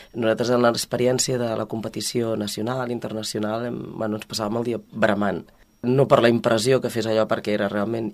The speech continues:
impactant, sinó per lo que aprenies d'ells, la lliçó que et donaven de fe,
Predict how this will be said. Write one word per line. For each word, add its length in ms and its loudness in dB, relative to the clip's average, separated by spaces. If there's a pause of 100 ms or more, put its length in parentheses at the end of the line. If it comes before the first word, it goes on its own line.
impactant, 640 -2 (480)
sinó 320 -2
per 160 0
lo 80 6
que 140 4
aprenies 420 6
d'ells, 400 2
la 80 2
lliçó 320 2
que 80 2
et 80 -4
donaven 540 2 (260)
de 140 2
fe, 200 2